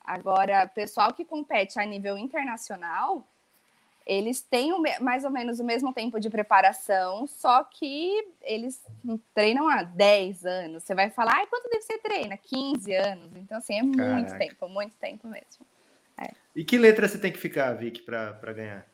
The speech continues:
Speaker 1: Olha, a, a categoria que eu me encaixaria seria na biquíni, que são as meninas que a gente costuma falar que tem o corpo de Barbie.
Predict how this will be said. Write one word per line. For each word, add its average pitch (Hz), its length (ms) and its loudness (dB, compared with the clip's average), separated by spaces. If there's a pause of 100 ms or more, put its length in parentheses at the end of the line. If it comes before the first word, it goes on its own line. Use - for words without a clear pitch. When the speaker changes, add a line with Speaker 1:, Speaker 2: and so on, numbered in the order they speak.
(800)
Speaker 1:
Olha, 170 560 6
a, 180 140 0 (260)
a 185 80 -4
categoria 226 560 -4
que 208 140 -8
eu 208 60 -4
me 214 80 -8
encaixaria 190 680 -2
seria 190 340 -2
na 190 120 -4
biquíni, 196 640 -4 (440)
que 196 100 -6
são 196 300 0
as 190 240 4
meninas 208 580 2 (460)
que 220 120 -2
a 196 40 0
gente 202 420 0
costuma 202 360 0
falar 196 280 4
que - 140 -20
tem 202 140 2
o 202 60 0
corpo 208 260 4
de 196 80 2
Barbie. 160 460 4